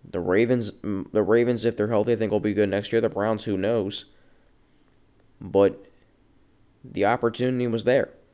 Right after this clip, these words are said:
And yes, the Rams are a really good team. I know that. But they were up the whole second half and into the two-minute warning.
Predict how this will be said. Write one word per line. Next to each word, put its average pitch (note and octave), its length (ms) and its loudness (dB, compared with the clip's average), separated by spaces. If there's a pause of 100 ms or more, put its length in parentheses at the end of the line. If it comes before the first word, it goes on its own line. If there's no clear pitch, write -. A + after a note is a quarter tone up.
(720)
And C3 160 2
yes, D3+ 180 2
the C#3 120 4
Rams A#2+ 360 2
are A2 60 2
a - 20 2
really G2+ 240 0
good - 140 -10
team. - 200 -8 (1300)
I B2+ 120 2
know A#2 180 4
that. - 320 -4 (1300)
But - 180 -2
they C#3+ 120 4
were C#3 300 2
up C3 220 -4
the A2+ 120 4
whole A#2 560 0
second A2+ 640 -8
half - 480 -4 (1080)
and A#2 140 -2
into B2+ 280 -2
the A#2 120 -2
two-minute A2+ 380 -2
warning. A#2 360 -4